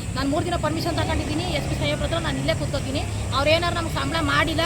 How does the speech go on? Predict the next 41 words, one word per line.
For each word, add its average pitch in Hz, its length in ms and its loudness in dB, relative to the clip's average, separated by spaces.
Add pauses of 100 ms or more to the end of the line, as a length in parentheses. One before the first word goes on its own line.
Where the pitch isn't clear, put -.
(200)
ನಮ್ಗೆ 285 320 -2
ಇಲಾಖೆ 285 460 -2
ಪಟ್ಟಿ - 140 -4
ಸಂಬಳ 277 300 -4
ಕೊಟ್ಟಿಲ್ಲ, 277 360 -2 (400)
ಮತ್ತೆ 277 160 2
ಒಂದ್ 285 180 2
ಸಾವಿರ 320 140 2 (100)
plus 311 140 0
ಒಂದ್ 294 120 -2
ಸಾವಿರ 294 220 0
ಶಿಫಾರಸ್ 311 420 -2
ಮಾಡಿಲ್ಲ, 294 260 0
ಹತ್ತು 302 300 0
ವರ್ಷ 294 100 2 (100)
ಕಾಯಂ 285 240 0
ಮತ್ತಿ 294 200 -2
ಮಾಡಿ 285 240 -2
ಅಂತ 285 120 -4
ಕೋರ್ಟ್ 277 380 -4
ಆದೇಶನ 294 360 -2
ಐತೆ, 294 180 -2
ಅದು 269 200 -2
ಕೊಟ್ಟಿದ್ದೀನಿ 277 400 -4
ಅವ್ರಿಗೆ. 269 280 -2 (360)
ಮತ್ತೆ 311 220 0
ಫೋನ್ 311 300 0
ಬಂದಾಗಲೆಲ್ಲ 339 440 2 (100)
ನೀವು 320 160 0
ಕೊಟ್ಬಿಟ್ಟು 330 340 0
ಹೋಗಿ, 320 160 4
ಮನವಿ 320 300 0
ಕೊಟ್ಬಿಟ್ಟು 311 340 0
ಹೋಗಿ 302 200 -2
ಅಂತ 277 140 -2
ಅಂದ್ರೆ 285 220 -2
ನಾವ್ 311 120 0
ಎಲ್ಲಿ 302 220 2
ಮನವಿ 320 240 2
ಕೊಡ್ತಾನೆ 302 340 0
ಇರೋದು? 277 240 0